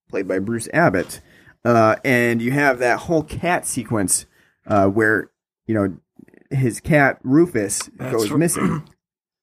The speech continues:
Speaker 2: Oh, I thought you were talking about the other cat sequence.
Speaker 1: Which one?
Speaker 2: The one where he's slaying some.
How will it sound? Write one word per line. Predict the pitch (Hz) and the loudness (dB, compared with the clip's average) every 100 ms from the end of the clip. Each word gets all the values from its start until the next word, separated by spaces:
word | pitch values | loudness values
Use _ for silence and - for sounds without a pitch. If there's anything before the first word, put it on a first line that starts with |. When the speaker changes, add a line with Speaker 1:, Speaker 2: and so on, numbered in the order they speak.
| _ | _
Speaker 2:
Oh, | - | 2
I | 143 151 | 4 4
thought | |
you | 170 | 4
were | |
talking | 156 151 | 4 2
about | 120 | 2
the | 123 | 0
other | 120 113 | -2 -4
cat | 110 87 | -8 -10
sequence. | - 80 80 82 - - _ _ _ - | -10 -16 -16 -16 -18 -20 _ _ _ -4
Speaker 1:
Which | 120 | -2
one? | 117 87 110 _ _ _ _ _ - | -2 -4 -8 _ _ _ _ _ -14
Speaker 2:
The | |
one | 107 120 117 | -8 -6 -4
where | 117 | -6
he's | 110 113 - | -8 -10 -10
slaying | - 131 127 120 | -6 -2 0 -2
some. | 107 - 87 - | -6 -12 -14 -16